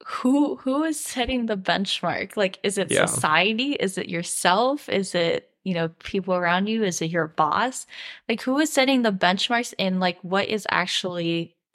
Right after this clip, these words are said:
Speaker 1: attainable.
Speaker 2: Yeah.
Speaker 1: 'Cause if,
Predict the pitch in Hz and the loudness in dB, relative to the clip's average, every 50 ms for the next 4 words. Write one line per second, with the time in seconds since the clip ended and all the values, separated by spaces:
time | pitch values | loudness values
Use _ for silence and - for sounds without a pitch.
0 | _ _ 160 170 165 - - 165 160 - - - - - - - - 196 190 _ | _ _ -2 -2 -2 -2 -2 -2 -2 -2 -4 -4 -2 -2 -2 -2 -4 -6 -10 _
1 | _ _ _ _ - - - - - - - 135 - _ _ _ _ _ _ - | _ _ _ _ -6 -2 0 0 0 0 -4 -8 -12 _ _ _ _ _ _ 0
2 | - 262 240 226 - - - 214 214 202 - - | 0 2 2 0 -2 -4 -2 -2 -2 -4 -8 -16